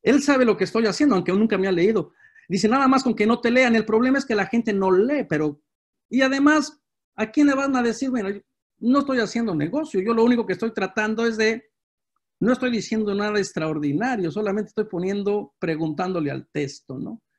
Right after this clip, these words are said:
Entonces, este, tampoco soy el Mesías, tampoco, yo solamente soy un amante de la palabra, que tengo mis,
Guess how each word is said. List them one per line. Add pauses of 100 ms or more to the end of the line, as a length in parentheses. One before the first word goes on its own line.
(380)
Entonces,
este,
tampoco
soy
el
Mesías,
tampoco, (160)
yo
solamente
soy
un
amante
de
la
palabra, (460)
que
tengo
mis,